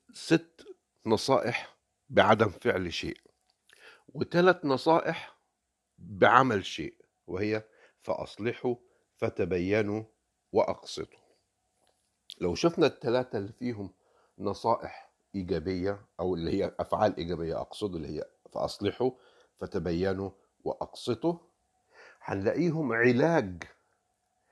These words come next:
للست وصايا الآخرين، اللي هما ال-، آه، آه، سوء الظن، التجسس، السخرية، الغيبة، واللمز، والتنابز، اللي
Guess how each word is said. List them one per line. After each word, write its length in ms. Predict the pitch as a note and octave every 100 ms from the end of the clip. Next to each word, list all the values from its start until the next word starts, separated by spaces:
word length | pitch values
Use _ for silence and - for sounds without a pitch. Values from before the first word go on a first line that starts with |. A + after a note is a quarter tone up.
| _ _
للست 760 | - G2+ - C#3 C#3+ - - - _ _ _
وصايا 640 | F#2 F#2+ A#2+ G#2+ G#2 -
الآخرين، 680 | F2 - F2 - F#2 G2+ A2 A2+ _ _ _ _
اللي 160 | G2+ F2
هما 420 | F2 F#2 F#2 F2+ - _ _ _ _ _ -
ال-، 240 | D#2+ D2+
آه، 540 | E2 E2 D2+ E2 D#2+
آه، 20 | D#2
سوء 260 | - A2
الظن، 520 | E2 E2 A2 A2+ G#2+ A2 _ _ _ _ -
التجسس، 920 | - - E2 G#2 - - F#2 - - _
السخرية، 800 | - - F2 - G2 F#2+ F2+ F2 _ _ _
الغيبة، 640 | E2 F2 F#2 G#2+ D#2+ F2+ E2+ _ _ -
واللمز، 760 | E2+ F2+ F#2 G2 F#2+ F2 - _ _ _
والتنابز، 960 | E2+ - - F2+ G2+ F#2+ F2 F2 - _ _ _ _ _ F2+
اللي 440 | F2+ F2+ F2+ -